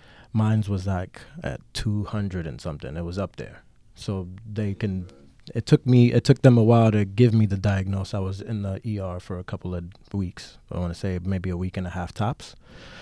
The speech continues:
Um, yeah. So there was that. Um, fast forward though, right? Um,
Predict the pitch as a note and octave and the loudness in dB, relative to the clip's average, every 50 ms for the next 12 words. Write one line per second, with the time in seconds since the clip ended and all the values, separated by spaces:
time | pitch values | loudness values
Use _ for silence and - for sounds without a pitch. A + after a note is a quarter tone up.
0 | - - - - - - - - _ - - A2 G2+ G2 G2 F#2+ F#2 F2+ F2 E2+ | -20 -20 -20 -16 -16 -16 -16 -16 _ -6 -4 -2 -2 0 -2 -2 -4 -4 -6 -6
1 | E2+ F2 - - - - - - - - - - - - - - _ - _ _ | -8 -10 -12 -12 -12 -12 -12 -12 -18 -18 -18 -20 -20 -20 -20 -20 _ -20 _ _
2 | _ _ _ _ _ _ _ _ _ - - - _ - G2 G#2+ G#2+ F#2+ E2 - | _ _ _ _ _ _ _ _ _ -20 -20 -18 _ -10 -6 -4 -4 -4 -4 -8
3 | - - - - - - - - - _ _ _ _ - - _ - - A2+ G#2 | -12 -18 -20 -20 -20 -20 -20 -20 -20 _ _ _ _ -20 -20 _ -8 -6 -4 -4
4 | G2 G2 F#2+ E2+ - _ _ - G2+ A2+ A#2 G#2 G2+ F#2 E2+ F#2 G#2+ G#2+ - - | -4 -4 -6 -8 -12 _ _ -6 -4 -4 -4 -4 -6 -8 -8 -8 -8 -8 -10 -12
5 | - _ - - - - - - - - _ _ _ _ _ _ - _ _ - | -16 _ -18 -18 -16 -16 -18 -20 -20 -20 _ _ _ _ _ _ -20 _ _ -16
6 | G2 F#2 E2 D#2+ D2+ D2 D2 D2 - - _ _ _ _ _ _ _ _ - - | -14 -14 -14 -16 -18 -20 -20 -20 -20 -20 _ _ _ _ _ _ _ _ -14 -10
7 | B2+ - G#2 - - - C3 B2+ A#2+ A2 G2 F2+ F#2+ F#2 F2+ F2+ F#2+ G2+ G2+ G2 | -10 -8 -8 -10 -10 -8 -6 -4 -4 -6 -6 -6 -6 -6 -4 -4 -4 -6 -6 -6
8 | - _ _ _ - - F#2+ F2 E2 E2 D#2+ D#2+ | -10 _ _ _ -16 -14 -14 -12 -12 -14 -16 -18